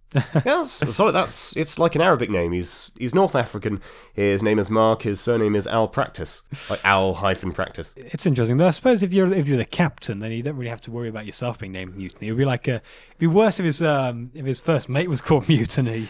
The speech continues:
Speaker 2: Oh wow, he'd just be checking over his shoulder every time. "Mister Mutiny, how are you feeling? Is everything okay on the ship?" "Yeah, it's pretty good." "Wh-, why? Is it,
Speaker 1: Nothing's,
Speaker 2: is it,
Speaker 1: nothing's happening.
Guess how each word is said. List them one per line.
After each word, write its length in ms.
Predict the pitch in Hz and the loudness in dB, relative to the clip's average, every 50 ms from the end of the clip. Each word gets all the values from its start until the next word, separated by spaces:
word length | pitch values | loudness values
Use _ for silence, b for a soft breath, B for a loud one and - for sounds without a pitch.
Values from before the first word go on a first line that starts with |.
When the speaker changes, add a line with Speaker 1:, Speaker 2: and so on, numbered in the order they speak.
| - - | -10 -10
Speaker 2:
Oh 440 | - - 202 220 226 208 190 165 135 | -6 -4 -2 0 0 0 2 0 0
wow, 560 | 127 117 127 151 151 143 123 107 98 90 B B B B B | 0 2 2 2 2 2 2 0 -2 -4 B B B B B
he'd 140 | - 214 | -8 -6
just 160 | - 247 - - | -6 -6 -4 -4
be 80 | 151 | -6
checking 360 | - - 151 139 135 143 135 | -2 0 0 0 0 0 2
over 200 | 131 131 120 110 | 2 2 2 0
his 80 | 104 - | -2 0
shoulder 320 | - 143 143 127 107 113 | 0 0 2 2 2 2
every 220 | 120 113 110 120 113 | 0 0 0 -2 -2
time. 320 | - 120 110 92 85 - - | -2 -2 -2 -2 -4 -4 -4
"Mister 240 | 120 131 - - 151 | -6 -4 -4 -2 0
Mutiny, 380 | 185 220 208 - 151 123 95 | 0 0 0 0 0 0 2
how 100 | 87 113 | 2 2
are 60 | 139 139 | 2 2
you 100 | 131 123 | 0 0
feeling? 560 | - 151 147 127 113 92 87 85 82 78 73 80 | 0 0 0 0 0 -2 -2 -4 -6 -8 -8 -10
Is 180 | 82 78 78 92 | -10 -8 -4 -4
everything 300 | 92 92 95 104 101 98 | -4 -4 -2 -2 -2 -2
okay 200 | 98 92 - 104 | -2 -2 -2 -2
on 80 | 101 98 | -2 -2
the 60 | 92 | -2
ship?" 200 | - - - 180 | -4 -8 -8 -6
"Yeah, 240 | - 226 269 320 285 | -4 -2 -2 -2 -2
it's 140 | 262 208 - | -4 -6 -8
pretty 220 | - - 147 147 139 | -6 -6 -4 -4 -2
good." 180 | 156 240 175 | -2 -4 -4
"Wh-, 220 | 156 - - - - | -6 -10 -12 -8 -6
why? 340 | 160 190 208 165 139 113 - - | -4 -4 -2 -4 -4 -6 -6 -8
Is 160 | - 135 131 | -10 -10 0
it, 80 | - 143 | 2 2
Speaker 1:
Nothing's, 240 | 127 104 - 151 139 | 4 6 6 6 6
Speaker 2:
is 120 | 135 120 | 6 6
it, 20 | |
Speaker 1:
nothing's 260 | 143 131 - 185 156 - | 4 4 4 4 2 2
happening. 400 | 123 - - 160 180 190 180 | 0 0 2 2 2 2 0